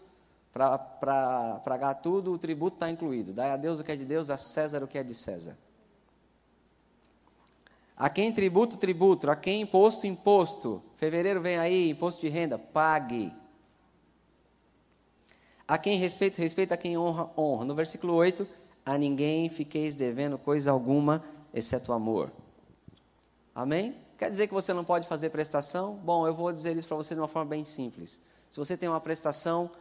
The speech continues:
ela é, não é uma dívida até que ela vence. Se quando ela vence você paga, você não tem dívida.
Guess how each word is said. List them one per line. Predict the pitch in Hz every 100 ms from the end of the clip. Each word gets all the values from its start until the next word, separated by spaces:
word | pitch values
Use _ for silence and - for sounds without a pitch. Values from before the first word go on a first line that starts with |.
| - _
ela | 139 143 139
é, | 139 143
não | 147
é | 151
uma | 151 135
dívida | 143 147 135
até | 143
que | 143
ela | 139
vence. | 113 120 110 - - _ _
Se | - -
quando | 151
ela | 156 151
vence | 147 147
você | 143 165
paga, | 147 147 147 156
você | 139 139
não | 131
tem | 127 104
dívida. | 92 80 -